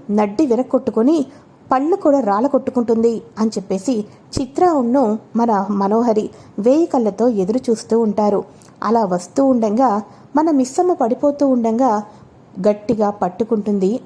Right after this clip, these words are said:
అరుంధతి అయితే. "ఇదేంటిది, ఇటూ రాకుండా అటూ రాకుండా అలా గాల్లో ఉండిపోయిందేంటి ఈ బాగి మనోహరి, ఎవరో పట్టుకున్నట్టు అనిపిస్తుంది, చూస్తే ఎవరూ కనిపించటం లేదు" అని అనగానే, "ఎవరో పట్టుకున్నట్టు కాదే,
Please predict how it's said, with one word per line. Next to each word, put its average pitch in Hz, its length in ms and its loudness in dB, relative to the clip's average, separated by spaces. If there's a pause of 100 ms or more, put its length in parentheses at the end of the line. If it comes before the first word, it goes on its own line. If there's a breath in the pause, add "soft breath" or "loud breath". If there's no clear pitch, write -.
అరుంధతి 208 560 -2
అయితే. 190 360 0 (380 loud breath)
"ఇదేంటిది, 294 680 2 (540 loud breath)
ఇటూ 254 280 2
రాకుండా 302 480 0
అటూ 254 220 2
రాకుండా 277 580 2 (360 loud breath)
అలా 233 220 2
గాల్లో 233 500 2
ఉండిపోయిందేంటి 311 720 2
ఈ 302 120 2
బాగి 247 400 0
మనోహరి, 240 580 2 (380 loud breath)
ఎవరో 214 360 2
పట్టుకున్నట్టు 330 760 0
అనిపిస్తుంది, 277 680 0 (420 loud breath)
చూస్తే 240 340 0
ఎవరూ 226 380 0
కనిపించటం 294 600 0
లేదు" 262 340 2 (180)
అని 233 180 0
అనగానే, 226 560 2 (420 loud breath)
"ఎవరో 208 380 2
పట్టుకున్నట్టు 247 840 0
కాదే, 202 480 0